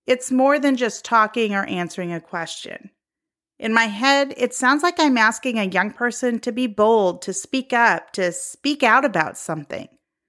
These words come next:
To me, this phrase sounds so much more than just public speaking skills and getting comfortable talking in front of others. In fact, in youth ministry, this idea of young people using their voice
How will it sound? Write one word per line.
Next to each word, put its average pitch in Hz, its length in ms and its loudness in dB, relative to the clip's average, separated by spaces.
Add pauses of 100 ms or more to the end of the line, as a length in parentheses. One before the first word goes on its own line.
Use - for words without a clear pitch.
(640)
To 277 100 0
me, 262 180 6
this 254 220 0
phrase 233 380 0
sounds 208 320 0
so 247 120 2
much 233 220 0
more 202 280 4
than 190 140 0
just 185 220 -6
public 190 320 2
speaking 175 400 -2
skills 165 420 2
and 170 140 0
getting 175 240 2
comfortable 175 500 0
talking 165 440 0
in 156 120 2
front 151 220 -6
of 151 100 -4
others. - 540 -6 (640)
In 202 160 -2
fact, 233 420 0
in 214 140 0
youth 233 220 -2
ministry, 220 640 -2 (240)
this 247 180 0
idea 220 460 2
of 180 200 -2
young 208 240 2
people 208 300 -2
using 208 400 0
their 180 140 2
voice 180 440 -2